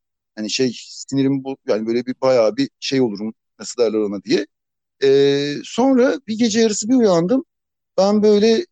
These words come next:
yılka atını dövüyormuşum diye bir video internette patlamış ve insanlar bana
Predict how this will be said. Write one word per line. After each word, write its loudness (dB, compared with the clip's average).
yılka -2
atını -2
dövüyormuşum 0
diye 0
bir -6
video -2
internette -2
patlamış -4
ve -2
insanlar 0
bana 0